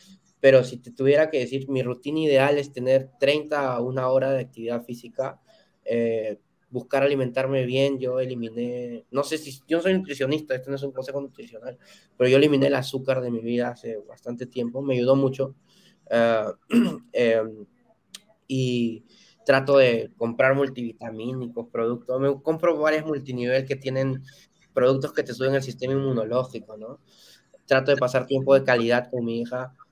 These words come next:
ah, y también trato de estar bastante enfocado en, en el, en el, en el trabajo, en, en, en los negocios, ¿no? O sea, tal vez estoy empleando mal el término.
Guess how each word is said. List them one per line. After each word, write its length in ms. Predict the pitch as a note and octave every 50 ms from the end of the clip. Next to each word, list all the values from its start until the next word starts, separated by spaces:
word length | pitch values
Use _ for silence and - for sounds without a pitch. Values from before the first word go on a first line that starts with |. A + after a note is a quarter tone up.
| _ _ _ - A2+
ah, 640 | A2+ A2+ A2+ A2 A2 A2 A2 A2 A2 A2 A2 G#2 - - -
y 280 | A#2+ B2 A#2 A#2+ A#2+ -
también 300 | - A#2 A#2+ B2+ C3 C3
trato 260 | C3 C3 B2+ - C3
de 40 | B2+
estar 200 | C3 - A#2+ A#2+
bastante 340 | A#2+ A#2+ A#2+ A#2+ A#2+ A#2+ B2+
enfocado 520 | B2 B2 A#2 A2+ - A#2+ A#2 A#2 A#2 A#2 A#2
en, 180 | A2+ A2 G#2 G2+
en 180 | A2 G#2+ G#2+ G#2+
el, 260 | G#2+ G#2 G2+ G#2 G#2+
en 120 | A2 G#2 G#2+
el, 240 | G#2+ G#2 G2 F#2 _ _ _ _ _ _ - - _ _ _ _ _ _ _ _ _ _
en 140 | - A2 A2+
el 180 | A2+ G#2+ G#2+
trabajo, 840 | - A2+ A2+ A2 A#2 B2 B2 B2 - - B2 A#2+ A#2+ A#2 A#2 A2+ A2
en, 180 | G#2+ G#2+ G#2 F#2
en, 220 | G#2+ G#2+ G#2+ G#2
en 220 | G2 A2+ A2 A2 A2
los 180 | G#2 G#2 A2
negocios, 600 | A2+ A2 A2 B2 C3 C3 C3 - - G#2+ G#2+ G#2+
¿no? 100 | G#2+ A2
O 200 | A#2+ C3+ D#3 - _ _ _ _ _ _ _
sea, 160 | - - - - - _ _ _ _ _ _ _ _ _ _ _ _ -
tal 140 | D3 D3+
vez 120 | E3+ F#3 F#3
estoy 280 | F#3 F#3 - F3+ F3
empleando 280 | F3 F3 E3 D#3 D#3 D3+
mal 120 | D3 D3
el 80 | C#3 C3+
término. 360 | B2+ A#2 A2 A2 G#2 G2+ -